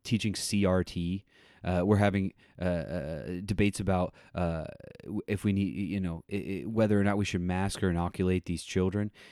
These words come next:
It's a joke. Um, y-, the United States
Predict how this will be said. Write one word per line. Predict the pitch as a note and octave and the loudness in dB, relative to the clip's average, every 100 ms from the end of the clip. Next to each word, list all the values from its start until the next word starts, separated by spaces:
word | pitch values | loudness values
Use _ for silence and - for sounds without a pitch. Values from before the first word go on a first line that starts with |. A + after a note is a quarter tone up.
| - | -6
It's | B2 D#3+ | -2 -2
a | |
joke. | C3 A#2 A2+ D#2 - - _ | 0 2 2 0 -10 -20 _
Um, | G2+ G2+ F#2 F2 - _ _ _ _ _ _ D#2 C2+ - | 0 2 0 -4 -10 _ _ _ _ _ _ -20 -20 -2
y-, | B2 A2+ | -2 0
the | A2+ | 2
United | A#2 C3+ C3 | 4 4 2
States | - A2+ G#2+ - | 2 0 0 -8